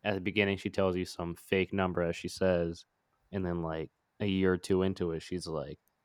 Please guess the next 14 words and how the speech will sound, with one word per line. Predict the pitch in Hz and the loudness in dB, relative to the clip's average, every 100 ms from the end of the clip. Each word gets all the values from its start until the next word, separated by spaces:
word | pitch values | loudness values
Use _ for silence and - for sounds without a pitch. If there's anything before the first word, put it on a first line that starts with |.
| _ | _
"Yeah, | 104 95 | 4 6
that | 92 98 | 8 6
number | 98 113 | 4 6
I | 127 | 4
told | 127 143 147 | 6 6 6
you, | 147 | 6
you | 131 107 | 4 4
can | 117 | 2
actually, | 113 113 104 | 0 0 2
like, | 90 82 - | 2 2 0
times | - 95 92 | 0 2 2
it | 90 | -2
by | - | -2
seven," | 76 - 92 76 69 - | -4 2 2 2 -4 -14